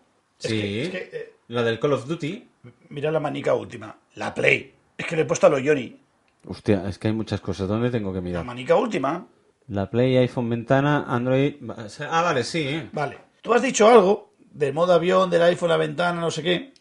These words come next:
Speaker 2: Sí, p-,
Speaker 1: Y
Speaker 2: pero me refería a lo, cuando, ay, el meme es antiguo de las,
Speaker 1: Sí.
Speaker 2: eh, ¿cómo ponen en modo avión las BlackBerry?
Speaker 1: Hmm.
Speaker 2: Y se ve que un, un tío le pregunta esto a o-, a un amigo y el amigo lo coge y lo lanza por la ventana.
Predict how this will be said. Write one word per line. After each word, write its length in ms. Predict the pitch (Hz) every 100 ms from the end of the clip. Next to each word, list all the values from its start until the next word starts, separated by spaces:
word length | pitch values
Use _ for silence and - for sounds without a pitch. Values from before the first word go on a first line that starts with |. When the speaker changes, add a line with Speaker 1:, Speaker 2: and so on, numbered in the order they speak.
| _
Speaker 2:
Sí, 540 | - 165 175 165 160 -
p-, 80 | 160
Speaker 1:
Y 40 |
Speaker 2:
pero 440 | 156 151 143 139 143
me 120 | 127
refería 480 | 120 117 127 139 160
a 20 |
lo, 360 | 160 160 151 135
cuando, 260 | 139 135 127
ay, 160 | 104 -
el 180 | 95 95
meme 360 | 110 131 151
es 160 | 147 -
antiguo 720 | 135 131 151 139 131 147 165 -
de 720 | 110 110 107 101 101 98 95
las, 180 | 95 95
Speaker 1:
Sí. 80 | 101 -
Speaker 2:
eh, 360 | 107 98 98 - - _
¿cómo 240 | 135 156 170
ponen 260 | 160 147
en 80 | 135
modo 200 | 156 156
avión 220 | 151 170
las 140 | 160 120
BlackBerry? 600 | 135 120 117 104 90 80 _ _ _ -
Speaker 1:
Hmm. 160 | 185 - _ _ _
Speaker 2:
Y 80 | -
se 140 | 101 107
ve 260 | 123 123
que 240 | - 92 90 _ _
un, 200 | 110 110
un 180 | 117 113
tío 360 | 120 139 107 87
le 120 | 87
pregunta 420 | 92 95 107 110 123
esto 320 | - 104 -
a 160 | 95 98
o-, 260 | 113 120
a 120 | 95 98
un 140 | 107
amigo 560 | 120 147 139 139 190 - _ _ -
y 60 | 92
el 60 |
amigo 280 | 92 110 110
lo 140 | 113 117
coge 400 | 147 - 135 -
y 100 | 110
lo 100 | 95
lanza 320 | 92 101 135 127
por 120 | 110
la 80 | 98
ventana. 540 | 95 90 87 85 101